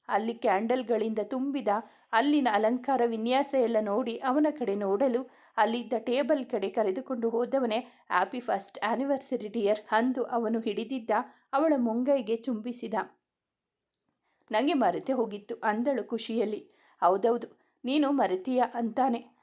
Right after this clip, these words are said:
ನಾನು ನೆನಪು ಇಟ್ಕೊಂಡು ಇಷ್ಟೆಲ್ಲ ಮಾಡಿದ್ದು" ಅಂದಾಗ, "ಥ್ಯಾಂಕ್ಸ್ ವಿರಾಟ್"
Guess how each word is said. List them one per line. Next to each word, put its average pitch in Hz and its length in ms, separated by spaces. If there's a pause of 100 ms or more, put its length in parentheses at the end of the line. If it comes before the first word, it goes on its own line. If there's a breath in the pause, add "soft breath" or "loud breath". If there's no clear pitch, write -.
(200)
ನಾನು 277 260
ನೆನಪು 220 360
ಇಟ್ಕೊಂಡು 247 400
ಇಷ್ಟೆಲ್ಲ 269 380
ಮಾಡಿದ್ದು" 220 440
ಅಂದಾಗ, 226 380 (340)
"ಥ್ಯಾಂಕ್ಸ್ 214 420
ವಿರಾಟ್" 226 340